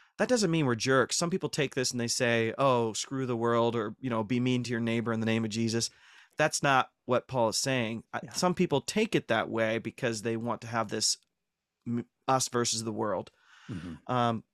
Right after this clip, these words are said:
Speaker 1: Paul talks in, in, uh, in chapter three, I think, in Philippians about, uh,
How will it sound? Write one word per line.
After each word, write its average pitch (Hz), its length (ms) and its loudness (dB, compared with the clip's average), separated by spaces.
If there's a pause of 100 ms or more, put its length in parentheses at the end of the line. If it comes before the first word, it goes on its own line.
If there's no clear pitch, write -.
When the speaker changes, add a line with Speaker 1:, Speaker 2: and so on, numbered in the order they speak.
Speaker 1:
Paul 170 300 0
talks - 480 -4
in, 123 260 -2
in, 117 460 -4
uh, 110 300 0 (1040)
in 143 120 0
chapter 127 340 0
three, 160 260 0
I 117 60 2
think, 127 240 -4
in 117 80 -6
Philippians 127 500 -2
about, 123 540 2 (560)
uh, 117 440 2